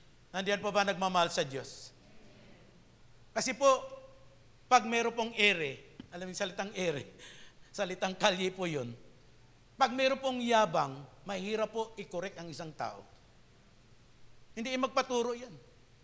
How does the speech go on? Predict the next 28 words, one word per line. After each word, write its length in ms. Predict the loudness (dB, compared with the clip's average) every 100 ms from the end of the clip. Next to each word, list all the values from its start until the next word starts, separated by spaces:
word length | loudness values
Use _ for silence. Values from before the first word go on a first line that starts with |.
| -20 -20 -20 -20 -8
In 160 | -4 -2
fact, 320 | 6 6 6 0 -18 -20 -20 -20 -12 -6
ang 160 | -2
sabi 320 | 4 4 4
nga 80 | 0
ni 160 | 0 0
Paul 400 | 2 2 2 -4 -10 -20 -20 -20 -14
sa 160 | -2
mga 320 | 0 2 2
taga-Ephesians, 1400 | 0 2 4 4 2 -6 -18 -14 -8 -6 -4 -2 -2 -4 -2
sabi 400 | -2 -2 -2 -2
niya, 160 | -4 -6 -16 -20 -20 -6
"Huwag 240 | 4 4 4
mong 240 | -2 -2
tingnan 720 | -4 -2 2 2 2 -2 -8 -12 -20 -20 -20 -8
na 160 | -4 -2
mas 160 | -2
mataas 480 | 0 0 2 2 0
ka 240 | 2 2
kaysa 240 | 4 0 -2
iba. 320 | -6 -8 -10 -14 -20 -20 -20 -20 -20 -20 -20 -20 -20 -20 -20 -20 -20 -20 -20 -12
Ngunit 220 | -2 0 4
tingnan 240 | 6 6
mo 160 | 4 2
rin 100 | 2
ang 140 | 2
sarili 400 | 4 4 4 2 0
mo." 220 | -4